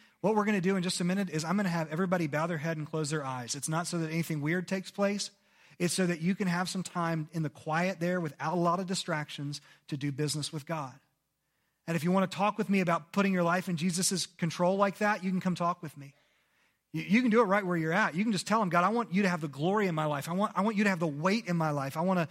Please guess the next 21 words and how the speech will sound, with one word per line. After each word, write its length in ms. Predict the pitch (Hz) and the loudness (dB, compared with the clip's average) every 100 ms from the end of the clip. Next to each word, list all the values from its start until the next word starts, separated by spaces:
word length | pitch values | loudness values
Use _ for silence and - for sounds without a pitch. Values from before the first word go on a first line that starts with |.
| - | -4
stop 420 | - - 202 208 190 | -2 4 4 2 0
doing 240 | 214 196 | 2 4
my 220 | 175 190 | 4 4
thing, 320 | - 233 233 | 2 -2 0
and 80 | 196 | 0
I 40 | 185 | 0
wanna 160 | 180 | 0
turn 280 | - - 208 | -2 -2 -2
to 80 | 196 | -2
following 460 | - 196 202 185 | -2 0 0 2
you, 160 | 190 175 | 2 2
and 80 | 160 | 0
I 20 | |
need 180 | 170 160 | 0 -2
you 60 | |
to 80 | 156 | -4
forgive 500 | - 143 131 190 165 | -8 -8 -2 -2 -2
me 220 | 151 127 - - - | -6 -8 -12 -20 -12
for 80 | |
my 160 | 131 127 | -8 -4
sin." 260 | - 143 | -4 -6